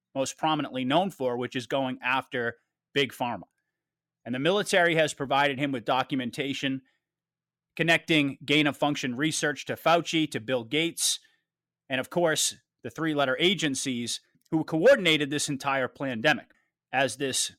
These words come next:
evil, this tyranny was rolled out onto the public. Now, I happen to believe that what's going on here is a covert operation to split the vote within the Democratic Party.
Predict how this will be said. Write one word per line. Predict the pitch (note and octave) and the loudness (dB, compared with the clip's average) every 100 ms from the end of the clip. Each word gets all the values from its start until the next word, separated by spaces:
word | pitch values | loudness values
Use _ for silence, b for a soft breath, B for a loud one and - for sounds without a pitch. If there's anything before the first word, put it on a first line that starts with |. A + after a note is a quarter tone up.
| _ | _
evil, | F#3 A#3+ E3 A2 B2 - _ | -2 0 0 -2 -4 -10 _
this | C3+ B2 | -8 -6
tyranny | - A3 A3+ D#3+ C3+ | -4 -4 0 0 0
was | B2+ A#2+ | -2 -4
rolled | C3+ C#3+ C3+ | -2 0 2
out | B2+ B2 | 2 2
onto | B2+ A#2 | -4 -6
the | A#2+ | -12
public. | - D3 G#2 - _ _ _ _ _ _ _ - | -2 0 0 -10 _ _ _ _ _ _ _ -4
Now, | C3 | 2
I | D#3+ | 4
happen | G3+ A3+ G#3+ | 4 2 0
to | F3+ | -2
believe | D3+ D#3+ E3 B2+ G#2+ _ _ _ _ _ _ | -2 0 0 0 -2 _ _ _ _ _ _
that | C3+ | 0
what's | D3 D#3 | 2 0
going | G3+ G#3 F3+ | 0 0 0
on | E3+ F#3 | 2 2
here | D3 C3+ B2 B2 | 0 0 0 0
is | A#2+ | -2
a | A#2 | -8
covert | - - G3 F3 D#3+ D3+ - | -8 0 0 2 0 0 0
operation | C#3 C#3 C3 B2+ C#3+ C3 A#2+ | 0 0 -2 0 -2 -2 -6
to | A2 | -4
split | - - - D#3 - | -6 -6 -6 -6 -6
the | |
vote | B2 C3 B2 | -2 0 0
within | B2 B2 C#3+ | -2 -4 -2
the | C3 | -2
Democratic | A2 B2+ A#2 - B2 G#2+ - | 0 0 -2 -2 -2 -2 -4
Party. | B2 G2+ | -2 -2